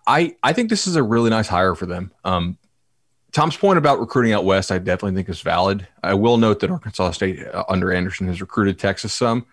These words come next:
and I would expect that they would continue to recruit Texas, uh, while at Utah State. Um,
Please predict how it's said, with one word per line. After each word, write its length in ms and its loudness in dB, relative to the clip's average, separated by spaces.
and 140 0
I 20 2
would 140 0
expect 400 -2
that 100 -4
they 140 0
would 120 0
continue 320 -4
to 80 -6
recruit 380 -8
Texas, 540 -6
uh, 180 -4
while 340 2
at 80 -2
Utah 320 -4
State. 360 -10
Um, 260 -8